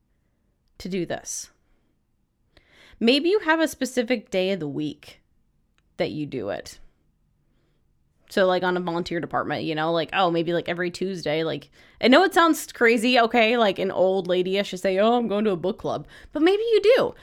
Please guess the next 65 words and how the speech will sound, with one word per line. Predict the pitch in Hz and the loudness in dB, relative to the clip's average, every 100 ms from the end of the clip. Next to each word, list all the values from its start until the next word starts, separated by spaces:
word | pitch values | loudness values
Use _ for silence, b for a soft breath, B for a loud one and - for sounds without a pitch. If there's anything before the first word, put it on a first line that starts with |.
| B | B
Maybe | 233 311 427 | 2 2 2
you | 523 466 | 2 2
have | 262 262 | 4 2
some | 277 226 254 | 0 -2 -2
sort | 254 240 | 0 -2
of, | 269 | -2
like, | 302 202 | -4 -2
book | 339 - | -4 -2
club | 262 262 | -4 -4
for | - 233 | -4 -2
the | 285 | -2
fire | 254 339 | -2 -2
department | 302 - - 151 151 | -2 -6 -8 -6 -6
where | 190 | -6
you | 202 | -4
either | 220 247 | -2 -4
all | - 175 196 | 0 0 0
read | 262 | -4
the | 269 | -6
same | 359 370 240 | -2 0 0
book | 110 - - _ _ _ _ _ _ _ _ _ _ _ 208 | -2 -6 -20 _ _ _ _ _ _ _ _ _ _ _ -2
and | 196 | -2
you | |
come | 185 185 | -2 -2
and | 269 | 0
talk | 254 202 | 0 0
about | 170 170 | -2 0
it, | 240 294 b b b b | -2 -4 b b b b
or | 220 | 2
maybe | 226 262 320 | 2 2 0
it's | 330 | -2
just | 269 277 | -8 -8
a | |
time | - 240 247 | -6 -6 -4
for | 233 | -4
you | 226 | -2
all | 208 214 | -2 -4
to | |
gather | 170 180 247 277 | -6 -6 -4 -2
and | 269 202 202 | -2 -4 -2
read | 247 | -2
your | 247 247 | 0 0
own | 214 | -2
thing, | - 262 240 220 | -2 0 0 -2
but | 214 208 | -4 -6
just | - 220 | -8 -10
be | 226 233 | -4 -4
around | 165 180 269 | -2 -2 -2
each | 233 | -2
other | 196 196 | -4 -4
while | 208 202 | -4 -6
you | 185 | -8
do | 156 226 - | -8 -8 -8
it. | - - _ _ _ _ _ _ _ _ _ _ - | -12 -20 _ _ _ _ _ _ _ _ _ _ -4
It's | 294 | -2
almost | 320 | 0
like | 220 180 | -2 -6
peer | - 294 | -6 -6
pressuring | 294 226 - 208 | -2 -2 -2 -4
to | 180 | -4
read | 196 175 | -6 -6
books. | 233 285 - - | -6 -6 -8 -18
It's | - | -10
freaking | - 262 196 | -8 -6 -8
awesome. | 254 311 - - | -10 -12 -14 -14